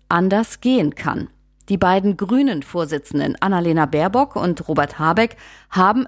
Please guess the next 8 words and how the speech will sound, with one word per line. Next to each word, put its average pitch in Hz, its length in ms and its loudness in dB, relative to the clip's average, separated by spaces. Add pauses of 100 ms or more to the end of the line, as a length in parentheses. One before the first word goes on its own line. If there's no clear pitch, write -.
wie 226 280 0
Söder 185 380 -2
und 143 140 -6
Laschet 156 520 -4
um 196 160 2
die 185 160 -4
Kanzlerkandidatur 165 1160 0
gerungen. 185 560 0